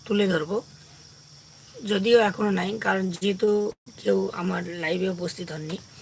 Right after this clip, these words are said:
তো আমি খুব শর্ট সময়ের জন্য এসেছি শুধু এই কয়েকটি জিনিস সিম্পল বুঝিয়ে দেওয়ার জন্য। কারণ যেনারা আমাকে কমেন্ট করেছেন,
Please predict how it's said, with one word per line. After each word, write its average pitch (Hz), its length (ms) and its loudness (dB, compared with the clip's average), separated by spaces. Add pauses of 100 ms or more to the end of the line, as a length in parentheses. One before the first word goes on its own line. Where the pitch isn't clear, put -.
(440)
তো - 60 -8 (140)
আমি 190 120 2 (100)
খুব 208 120 0 (100)
শর্ট 180 220 0 (100)
সময়ের 202 300 0 (180)
জন্য 196 160 2 (160)
এসেছি 220 300 -4 (160)
শুধু 180 240 -4 (840)
এই 214 80 6 (140)
কয়েকটি 208 420 4 (1000)
জিনিস 220 260 4 (100)
সিম্পল 208 340 2 (120)
বুঝিয়ে 208 360 6
দেওয়ার 202 280 4
জন্য। 196 180 2 (180)
কারণ 190 200 0 (100)
যেনারা 196 400 2
আমাকে 190 220 0 (120)
কমেন্ট 185 340 0
করেছেন, 185 320 0